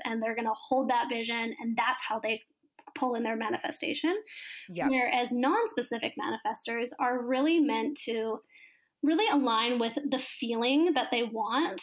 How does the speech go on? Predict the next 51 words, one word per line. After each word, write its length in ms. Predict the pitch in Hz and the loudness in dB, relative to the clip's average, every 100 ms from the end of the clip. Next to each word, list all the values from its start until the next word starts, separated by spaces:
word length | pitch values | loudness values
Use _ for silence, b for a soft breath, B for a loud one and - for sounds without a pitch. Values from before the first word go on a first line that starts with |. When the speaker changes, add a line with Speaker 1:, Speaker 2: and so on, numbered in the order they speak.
| - B B 262 | -6 B B 2
Speaker 1:
out 240 | 247 - | 2 0
of 140 | 240 226 | -2 -2
the 80 | 226 | -2
manifestation. 880 | - - - - - - - 269 | -2 -4 -4 -4 -4 -4 -4 -4
So 180 | 285 247 | -2 0
they'd 200 | 233 233 | 0 -2
be 100 | 233 | 0
like, 180 | 226 233 - | 0 -2 0
"I 60 | 294 | 2
want 220 | 311 320 311 | 4 6 6
to, 560 | 302 294 294 294 277 | 6 4 4 4 2
you 80 | 254 | 0
know, 160 | 240 - | 2 2
have 260 | - 262 | 2 4
a 300 | 330 311 269 - 294 | 4 4 2 0 -2
<laughs> 160 | 285 | 0
breeze 280 | 277 277 285 | 0 2 4
in 120 | 294 | 4
my 80 | 277 | 4
hair, 600 | 285 277 262 254 240 226 226 | 4 4 2 2 2 2 0
and, 120 | 233 | 0
like, 160 | 233 226 | -2 -2
I 80 | 240 | -2
want 340 | 247 247 247 - | 2 2 0 0
to 440 | 262 254 254 254 - | 0 0 0 -2 -2
be 140 | 247 | -2
able 160 | 254 277 | 0 0
to 100 | 294 | 0
go 200 | 254 247 | 0 0
fast 420 | 220 247 247 226 | 0 0 0 -2
and 100 | 226 | -2
have 160 | 240 240 | -2 0
that 120 | 226 | -2
exhilarating 720 | 214 208 240 247 247 240 233 - | -2 -2 0 2 2 0 -2 -4
feeling, 400 | 233 240 214 294 B B | -2 -2 -2 -6 B B
but 100 | 262 | 0
not 260 | 262 240 - | 2 2 2
be 100 | 233 | -2
so 220 | - 226 | -2 -2
attached 500 | 220 - 220 - - - | -2 -2 -2 -2 -4 -4
to 220 | 226 220 | -2 -2
the 100 | 220 | -2
actual 380 | - 214 - 220 | -4 -4 -4 -6
physical 420 | - - - - - - | -8 -10 -6 -6 -4 -6
outcome 300 | - 370 440 247 | -2 0 2 0
and 180 | 247 | 0
letting 260 | 233 233 240 | 2 2 0
the 60 | 226 | -2
universe 400 | 220 220 - - | -4 -6 -6 -6
surprise 480 | - 294 - - | -8 -6 -6 -4
them." 260 | - - | -8 -12